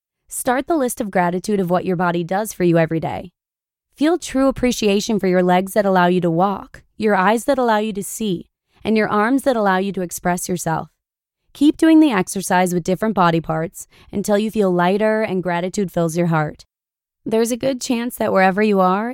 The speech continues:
you will feel stronger internally and more secure about your physical presence. Number two, during a quiet time in the day, examine some of the thoughts that make you feel bad. Thoughts like, "I am fat,"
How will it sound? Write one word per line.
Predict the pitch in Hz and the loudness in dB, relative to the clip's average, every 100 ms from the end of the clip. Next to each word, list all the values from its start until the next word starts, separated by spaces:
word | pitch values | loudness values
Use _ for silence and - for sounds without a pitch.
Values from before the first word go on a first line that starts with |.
| - | -6
you | 208 | -4
will | 202 | -4
feel | - 208 | -4 -6
stronger | - - 196 214 240 | -4 0 2 4 2
internally | 254 233 180 175 170 170 180 _ _ 214 | 2 2 2 2 2 2 -2 _ _ -2
and | 214 | 2
more | 208 220 | 2 0
secure | - - - 202 | -6 -6 0 0
about | 175 170 | 2 0
your | 165 170 | 0 -2
physical | 185 175 185 | -4 0 0
presence. | - 170 165 151 302 - - _ _ _ _ _ _ _ _ _ | 2 0 0 -4 -4 -10 -18 _ _ _ _ _ _ _ _ _
Number | 226 226 240 | 2 4 2
two, | - 196 165 185 _ _ _ _ _ - | 0 -2 -2 -6 _ _ _ _ _ -2
during | 262 311 381 | 2 4 2
a | |
quiet | - - 190 - | 0 -4 -6 -4
time | 220 214 | -2 0
in | 220 | 0
the | 208 | 0
day, | 180 165 180 _ _ _ | -2 -2 -6 _ _ _
examine | 214 208 240 294 359 | -6 -2 0 0 0
some | 277 | 0
of | 262 | 0
the | 254 | -2
thoughts | - 190 180 208 | -4 -4 -2 -2
that | 185 | 0
make | 180 196 | -2 -2
you | 180 | -6
feel | 196 202 | -2 -2
bad. | 185 165 - 196 _ _ _ _ | -2 -4 -6 -12 _ _ _ _
Thoughts | - 214 226 - | 0 0 -2 -4
like, | 208 196 185 - | 0 2 0 -2
"I | 190 196 | -2 0
am | 240 | 0
fat," | 220 226 214 175 | -2 -2 -2 -8